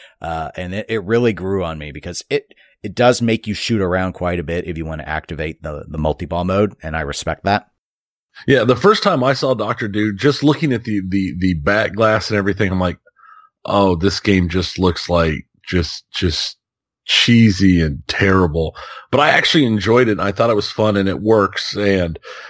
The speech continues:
Speaker 2: and the call outs are fun. And yeah, I w-, I was, oh, it was one of those games that really surprised me when I actually played it compared to just my first thought of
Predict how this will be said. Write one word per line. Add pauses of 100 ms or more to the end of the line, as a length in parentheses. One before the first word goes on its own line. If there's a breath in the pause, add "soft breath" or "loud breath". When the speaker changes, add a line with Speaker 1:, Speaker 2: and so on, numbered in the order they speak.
(100)
Speaker 2:
and
the
call
outs
are
fun.
And (1120)
yeah,
I
w-,
I
was, (840)
oh,
it
was
one
of
those
games
that
really
surprised
me
when
I
actually
played
it
compared
to
just
my
first
thought
of